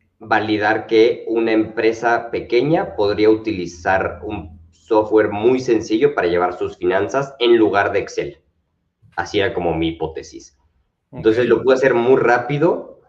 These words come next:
Speaker 1: y súper barato.
Speaker 2: Ok.
Speaker 1: Em,
Speaker 2: Ahí está, eso es todo, ¿no?
Speaker 1: y, y,
Speaker 2: Porque
Speaker 1: y ya, o sea, y eso dice como todo, el resto
Speaker 2: casi,
Speaker 1: de la historia.
Speaker 2: es que casi todos empezamos con nuestro propio dinero, o sea,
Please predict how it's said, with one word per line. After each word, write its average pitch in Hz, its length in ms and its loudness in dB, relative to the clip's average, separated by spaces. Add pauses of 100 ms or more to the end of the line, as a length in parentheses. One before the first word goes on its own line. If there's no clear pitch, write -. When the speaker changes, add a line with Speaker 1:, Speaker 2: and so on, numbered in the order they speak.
(260)
Speaker 1:
y 117 100 -12
súper - 840 -2
barato. - 420 -12 (1080)
Speaker 2:
Ok. 123 140 -20 (300)
Speaker 1:
Em, 95 500 -2 (140)
Speaker 2:
Ahí 143 80 -12
está, 180 340 -6
eso 165 140 -8
es 180 80 -8
todo, 202 300 0
¿no? 190 220 -6
Speaker 1:
y, 113 200 0
y, - 120 -10
Speaker 2:
Porque 170 220 0
Speaker 1:
y 107 280 -6
ya, 76 140 -4 (120)
o 101 40 -4
sea, 101 140 0
y 101 120 2
eso 110 180 2
dice 107 220 -2
como - 280 -4
todo, - 300 -4
el 90 100 -6
resto - 240 -4
Speaker 2:
casi, 214 200 2
Speaker 1:
de 214 40 0
la 208 60 0
historia. 208 140 0
Speaker 2:
es 220 80 -6
que 262 140 -4
casi 247 280 -2
todos 226 320 -2
empezamos 175 640 -10
con 147 160 -14
nuestro 131 280 -16
propio 175 320 -10
dinero, 139 380 -10
o 120 40 -12
sea, 135 360 -10